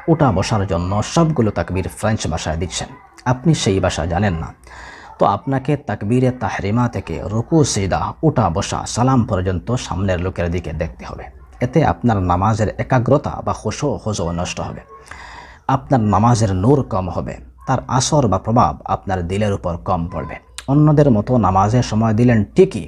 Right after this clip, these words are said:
কিন্তু আসর পেলেন না, সওয়াবও কম পাবেন। তাছাড়াও আরবি ভাষা এমনই একটি ভাষা,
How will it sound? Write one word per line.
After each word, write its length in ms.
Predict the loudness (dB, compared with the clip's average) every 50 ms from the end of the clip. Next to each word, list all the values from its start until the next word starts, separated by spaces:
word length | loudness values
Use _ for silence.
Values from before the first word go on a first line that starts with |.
| -8
কিন্তু 220 | -8 -8 -8 -8 -8 -8 -8
আসর 300 | -6 -6 -4 -2 -2 -2 -2
পেলেন 260 | -2 -4 -4 -4 -4 -6
না, 100 | -6 -8 -10 -16 -20 -18 -12 -10
সওয়াবও 380 | -4 -2 -2 0 0 -2 -6 -8
কম 180 | -8 -8 -8 -8
পাবেন। 280 | -10 -12 -14 -14 -16 -20 _ _ _ -20 -20 -20 -20 -20 -4 0
তাছাড়াও 400 | 2 4 6 6 6 4 4 2 -2 -4
আরবি 280 | -6 -6 -2 0 2 2
ভাষা 320 | 2 2 0 0 -2 -2 -4 -4 -4 -4
এমনই 280 | 0 4 6 6 6 6
একটি 200 | 4 2 -2 -4
ভাষা, 280 | -2 -4 -4 -4 -8